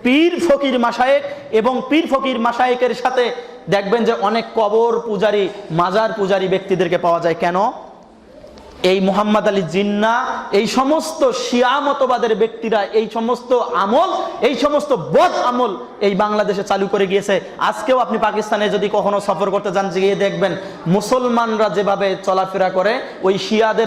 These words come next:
চলাফেরা ভিন্ন, অথচ তারা নিজেদেরকে মুসলমান দাবি করে। এবং আমরা যারা নরমালি মুসলমান দাবি করি, কোরআন এবং হাদিসের অনুসরণ করি, আমাদেরকে কাফের মনে করে তারা। আবু বকরকে যদি কোনো ব্যক্তি কাফের মনে করে,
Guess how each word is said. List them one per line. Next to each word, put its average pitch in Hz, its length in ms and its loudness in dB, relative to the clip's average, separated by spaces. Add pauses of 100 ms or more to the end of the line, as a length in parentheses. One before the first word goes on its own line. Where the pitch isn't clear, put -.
(100)
চলাফেরা 190 380 0
ভিন্ন, 185 240 0
অথচ 180 220 -2
তারা 190 200 0
নিজেদেরকে 180 380 0
মুসলমান 190 520 0
দাবি 175 160 0
করে। 175 220 2
এবং 294 320 0 (320)
আমরা 302 460 2
যারা 302 200 0
নরমালি 285 460 0
মুসলমান 269 460 -2
দাবি 269 180 -2
করি, 269 220 0
কোরআন 269 240 0
এবং 262 160 0
হাদিসের 254 380 0
অনুসরণ 247 400 -2
করি, 240 160 2
আমাদেরকে 233 480 0
কাফের 247 480 0
মনে 220 180 -2
করে 190 160 -2
তারা। 151 160 -4 (1800)
আবু 226 220 2
বকরকে 330 460 2
যদি 330 160 2
কোনো 330 200 2
ব্যক্তি 339 320 0
কাফের 330 400 2
মনে 330 220 2
করে, 320 320 2